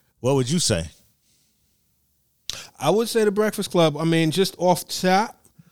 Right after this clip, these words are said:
Speaker 1: Mm-hmm.
Speaker 2: I would say, and I wouldn't, I don't know, and obviously, I don't, it's not one for one. I was just
Speaker 1: Right.
Speaker 2: thinking of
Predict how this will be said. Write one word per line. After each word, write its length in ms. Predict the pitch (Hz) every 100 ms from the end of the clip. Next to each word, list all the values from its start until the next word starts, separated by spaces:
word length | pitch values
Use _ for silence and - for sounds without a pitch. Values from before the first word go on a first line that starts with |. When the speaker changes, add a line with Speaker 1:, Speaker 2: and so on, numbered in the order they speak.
| -
Speaker 1:
Mm-hmm. 220 | 98 92
Speaker 2:
I 100 | 127
would 180 | 139 147
say, 640 | - - 147 139 139 135 135
and 100 | 170
I 60 | 185
wouldn't, 400 | 196 175 165 147
I 60 |
don't 260 | 165 165 160
know, 400 | 156 147 143 143 _ _ _ _ _ _
and 120 | 165
obviously, 380 | 160 156 156 156
I 100 | 143
don't, 140 | 160 156
it's 140 | 151
not 180 | 165 131
one 200 | 143 135
for 200 | - 117
one. 320 | 127 120 107
I 120 | 147
was 140 | 160 123
just 180 | 90
Speaker 1:
Right. 40 | -
Speaker 2:
thinking 320 | 151 135 135
of 300 | 123 113 -